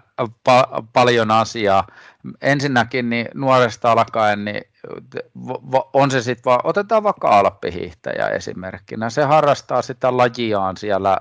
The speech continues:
talvella lumella. Ja pu-, vaikka puhutaan kuusi-seitsemänvuotiaasta tai kuusi-kymmenen-vuotiaasta. Sama voi olla jääkiekkoilija ja jalkapallo.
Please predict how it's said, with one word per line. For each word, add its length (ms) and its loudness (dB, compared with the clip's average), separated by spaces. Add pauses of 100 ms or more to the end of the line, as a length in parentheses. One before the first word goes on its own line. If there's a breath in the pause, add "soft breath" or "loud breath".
(140)
talvella 520 2
lumella. 540 -4 (640 soft breath)
Ja 300 2 (380)
pu-, 100 -4
vaikka 280 2
puhutaan 460 0
kuusi-seitsemänvuotiaasta 1500 -4
tai 140 2
kuusi-kymmenen-vuotiaasta. 1600 -8 (180)
Sama 340 -6
voi 140 -8
olla 300 -4 (100)
jääkiekkoilija 800 -4
ja 60 -6
jalkapallo. 600 -2